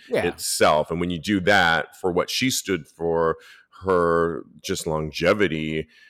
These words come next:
Speaker 2: is a testimony to diligence and pers-, just, I think, discipline, really, is what I kinda take away from it. But she did have this quote that I wanted to share with everybody that Biden actually shared,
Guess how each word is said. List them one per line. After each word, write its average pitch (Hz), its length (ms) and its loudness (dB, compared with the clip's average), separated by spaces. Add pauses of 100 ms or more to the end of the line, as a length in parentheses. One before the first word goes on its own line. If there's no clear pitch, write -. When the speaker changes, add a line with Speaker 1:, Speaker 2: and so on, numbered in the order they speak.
(640)
Speaker 2:
is 90 480 -2
a 87 80 -6
testimony 78 840 -4 (140)
to 73 500 -4 (640)
diligence 98 840 2 (120)
and 76 480 -4
pers-, - 340 -8 (160)
just, 92 260 -4
I 76 80 -4
think, 87 420 -6 (520)
discipline, 71 800 -4
really, 76 460 0 (420)
is 80 120 -8
what 85 140 2
I 90 140 4
kinda 78 400 -2
take 85 200 -6
away 76 200 -2
from 76 260 -8
it. 76 240 -4
But - 380 4
she 190 120 -2
did 269 200 -4
have 208 220 2
this 117 200 0
quote 123 480 4
that 101 100 2
I 98 120 4
wanted 101 360 0
to 92 60 -8
share 107 300 2
with 98 160 0
everybody 82 760 -2 (180)
that 101 180 0
Biden 120 340 4
actually 80 360 -4
shared, 80 500 -4